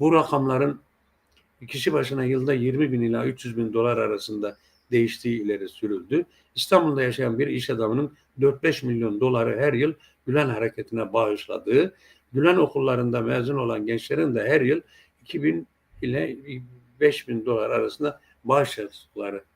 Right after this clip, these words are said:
belirtildi. Ekrem Dumanlı'nın röportaj adı altında bir iş adamında beş milyon dolar aldığı dedikodusunu o zaman duymaya kalmadı. Savcı Gülen için şöyle dedi:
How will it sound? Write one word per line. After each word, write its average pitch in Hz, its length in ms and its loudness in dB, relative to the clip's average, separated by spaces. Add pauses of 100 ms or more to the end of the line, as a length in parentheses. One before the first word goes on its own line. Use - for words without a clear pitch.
(120)
belirtildi. 110 720 0 (240)
Ekrem 139 360 0
Dumanlı'nın 147 540 4
röportaj 131 440 0
adı 107 220 -2
altında 120 380 -2
bir 120 60 -2
iş 123 180 -4
adamında 117 520 -2 (220)
beş - 220 2
milyon 107 280 -2
dolar 135 220 6
aldığı 104 500 0 (380)
dedikodusunu 120 1000 2
o 131 140 2
zaman 123 340 0 (340)
duymaya 139 440 8
kalmadı. 107 500 -2 (1500)
Savcı 202 500 2
Gülen 202 340 6
için 202 240 2
şöyle 180 320 4
dedi: 92 280 -6